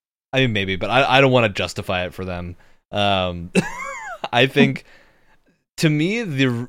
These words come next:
Speaker 1: the thing that screams out to me here, we'll see if they do the thing they did last year where they just give this mul-, one game all the awards anyway and God of War Ragnarok sweeps, which I could see it being possible 'cause it's a very good game from what I've played of it.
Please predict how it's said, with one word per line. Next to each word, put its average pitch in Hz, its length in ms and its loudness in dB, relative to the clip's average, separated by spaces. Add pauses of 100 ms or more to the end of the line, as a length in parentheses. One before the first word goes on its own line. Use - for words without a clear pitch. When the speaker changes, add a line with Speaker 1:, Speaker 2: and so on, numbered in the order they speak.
Speaker 1:
the 117 160 -4
thing 151 360 2
that 165 120 0
screams 135 260 0
out 123 100 6
to 117 60 -6
me 113 140 0
here, 98 380 -2 (1000)
we'll 147 260 6
see 214 160 2
if 190 80 6
they 175 100 6
do 143 120 0
the 135 80 -4
thing 131 180 2
they 113 100 2
did 104 160 -2
last 98 260 -2
year 101 80 -4
where 95 100 -4
they 101 100 -2
just 98 240 -8 (380)
give 110 380 -2 (140)
this 131 440 -4
mul-, 120 340 0
one 117 240 0
game 104 260 2
all 101 140 2
the 101 80 2
awards 98 320 -2
anyway 101 380 -2
and 98 100 -6
God 92 160 -2
of 92 60 -8
War 90 100 -8
Ragnarok 90 460 -6
sweeps, - 380 -10
which 107 120 -6
I 101 80 -2
could 131 180 0
see 110 160 -2
it 92 80 -2
being 87 200 -6
possible 85 440 -6
'cause 90 160 -10
it's 90 140 -12
a - 20 -12
very 90 220 -8
good 82 200 -14
game 85 240 -10
from 87 120 -16
what 85 80 -12
I've 80 120 -10
played 139 160 2
of 101 60 -2
it. 90 180 -6